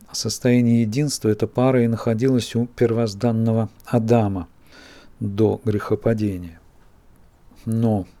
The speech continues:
после падения, как следствие его, произошел страшный разрыв, раскол.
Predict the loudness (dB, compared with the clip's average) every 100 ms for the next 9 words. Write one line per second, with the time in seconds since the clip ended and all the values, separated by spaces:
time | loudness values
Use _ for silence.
0 | _ 0 2 2 0 -6 -8 -12 _ -4
1 | -2 -4 -8 -14 -20 _ _ -20 -20 -20
2 | -20 -12 -2 -2 -2 0 0 0 -2 -4
3 | -4 -4 -6 -10 -16 -20 _ -4 -2 -2
4 | -4 0 0 0 -8 _ -20 -20 -20 -20
5 | -20 -12 -6 0 0 0 -2 -4 -6 -2
6 | 0 0 0 -2 0 -2 -8 -20 _ _
7 | _ -20 -20 -12 -6 -4 -4 -8 -4 0
8 | 0 -2